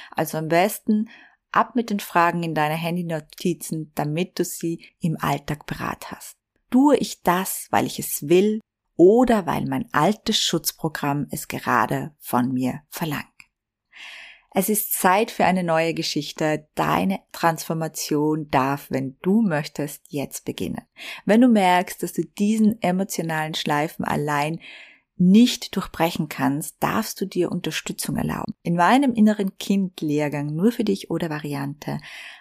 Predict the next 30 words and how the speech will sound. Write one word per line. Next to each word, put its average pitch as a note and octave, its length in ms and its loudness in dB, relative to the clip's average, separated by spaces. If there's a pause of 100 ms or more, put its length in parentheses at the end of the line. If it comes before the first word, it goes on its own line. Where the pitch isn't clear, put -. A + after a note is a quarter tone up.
(120)
Ausbildung F3+ 580 2
zum D#3+ 140 -6
inneren D3+ 400 -4
Kind - 400 -4
Mentor, E3 560 2
um C#3 100 -2
auch C#3 120 -4
andere E3+ 360 0
zu - 100 -10
begleiten, D3 600 -2 (340)
gehen F3 280 2
wir E3 100 2
genau D3+ 720 -2
diese C3+ 460 -4
Schritte - 500 -6
gemeinsam. - 640 -4 (560)
In F#3+ 100 4
diesem C4+ 260 6
Lehrgang G#3 540 4
stecken D3+ 420 -2
fünfzehn G#3+ 680 2
Jahre E3+ 300 2
Erfahrung, D3+ 540 0
das - 360 -8
Wissen G3 380 2
aus D3 160 -2
der - 200 -8
Arbeit D3 460 -4
mit - 240 -10
über F3+ 380 0